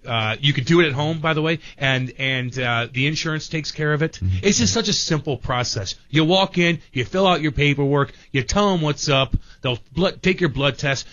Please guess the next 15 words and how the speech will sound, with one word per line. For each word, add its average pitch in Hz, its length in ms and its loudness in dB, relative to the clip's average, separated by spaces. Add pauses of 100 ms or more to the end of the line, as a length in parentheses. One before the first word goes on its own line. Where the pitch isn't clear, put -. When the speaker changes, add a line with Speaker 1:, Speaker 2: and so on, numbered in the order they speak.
Speaker 1:
You'll 131 120 0
get 175 120 4
your, 180 280 2
you'll 143 180 2
get 170 140 2
your, 165 240 2 (420)
uh, 131 40 2
results 147 420 2 (100)
that 147 240 -2
same 160 300 0
d-, 147 200 0 (280)
s-, 139 180 -4 (120)
that 151 180 0
same 160 260 0
day. 143 240 0